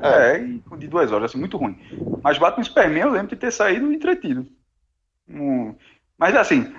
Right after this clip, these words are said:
Speaker 2: é um filme que passar com os anos, é um filme completamente dispensável. Por exemplo, é, ele passou na tela quente, a gente, "Porra, mesmo, será que dá pra botar", se fosse um filme assim, o cara gosta muito, pô, der pra começar, é, a gravação meia horinha mais tarde, não pra pegar o final, não vi ninguém, fiz a menor questão.
Speaker 1: Não, e agora detalhe, e foi quando, pô,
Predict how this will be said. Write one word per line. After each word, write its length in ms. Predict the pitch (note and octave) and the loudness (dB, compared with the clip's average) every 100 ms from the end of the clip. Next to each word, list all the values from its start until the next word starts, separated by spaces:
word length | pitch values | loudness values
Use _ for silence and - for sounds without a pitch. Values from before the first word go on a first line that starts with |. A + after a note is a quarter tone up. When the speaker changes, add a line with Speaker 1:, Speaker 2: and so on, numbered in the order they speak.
| - | -8
Speaker 2:
é 100 | - | 2
um 60 | F3+ | 4
filme 140 | F#3+ | 4
que 60 | F#3 | 4
passar 220 | F#3 F3 | 2 2
com 100 | E3 | 0
os 100 | E3+ | 0
anos, 240 | C#3+ D#3 E3+ | 4 4 4
é 60 | |
um 60 | F#3 | 2
filme 160 | F3 E3+ | 2 -4
completamente 400 | E3+ G3 F#3+ F#3 | 0 0 0 -2
dispensável. 640 | - A3 F#3 F#2+ F2 F2 _ _ _ _ _ _ _ | -2 -2 0 0 0 -6 _ _ _ _ _ _ _
Por 120 | F#3 | 0
exemplo, 460 | C#3+ A#2 G2+ A2 - | 2 0 -2 -6 2
é, 140 | A#2 | 2
ele 120 | A#2+ | 2
passou 240 | A2+ B2+ C3+ | 2 2 2
na 80 | C3+ | 2
tela 220 | C#3+ C3+ | 4 2
quente, 300 | C3+ C#3+ D#3 | 4 0 2
a 40 | |
gente, 160 | D3 B2 | -2 -6
"Porra, 200 | D#3+ D3+ | -8 -6
mesmo, 180 | C3+ C3 | -4 -2
será 120 | C3 | -2
que 80 | E3+ | -2
dá 60 | E3 | -2
pra 140 | - | -2
botar", 360 | D3 C3 B2 G#2+ - - | 0 4 6 4 -2 -8
se 40 | |
fosse 160 | G3+ G#3+ | -4 -2
um 40 | |
filme 160 | F#3 D#3+ | -2 -4
assim, 100 | C#3 | -2
o 60 | |
cara 160 | - B2 | -2 0
gosta 240 | C#3+ D3+ | 0 0
muito, 160 | C#3+ C#3 | -2 -2
pô, 80 | C#3+ | -8
der 240 | - A#2+ | -4 0
pra 80 | D3+ | 0
começar, 840 | D#3 E3 B2+ C#3 C3 G#2 - - - | 0 -2 2 4 6 6 4 -2 -6
é, 200 | G#2+ G2+ | -6 -4
a 20 | |
gravação 420 | G2+ C3 A#2+ - B2 | 2 2 2 0 -6
meia 280 | A#2+ F3+ | 0 4
horinha 180 | E3 C3+ | 4 6
mais 140 | C3+ - | 2 2
tarde, 180 | A#2+ | -2
não 80 | B2 | 0
pra 80 | - | -2
pegar 220 | B2+ A#2+ | 2 2
o 20 | |
final, 260 | A#2+ B2 D3 | 2 0 -2
não 140 | D#4+ | -2
vi 160 | F4 F4 | -8 -8
ninguém, 400 | E4 D4+ D#4 B3+ _ | -8 -10 -12 -16 _
fiz 80 | G#3+ | -8
a 60 | |
menor 180 | G#3+ F#3 | -2 0
questão. 320 | - - - - - | -2 -6 -10 -12 2
Speaker 1:
Não, 160 | C#4 | 6
e 80 | C4 | 10
agora 220 | G#3 G#3 A#3 | 10 10 8
detalhe, 420 | C4+ E3+ C#3+ F#3 | 8 8 8 8
e 60 | |
foi 240 | G3+ G3+ A#3 | 6 6 6
quando, 360 | B3 A#3+ D#3+ | 8 8 8
pô, 340 | - D3+ B2+ | 6 4 4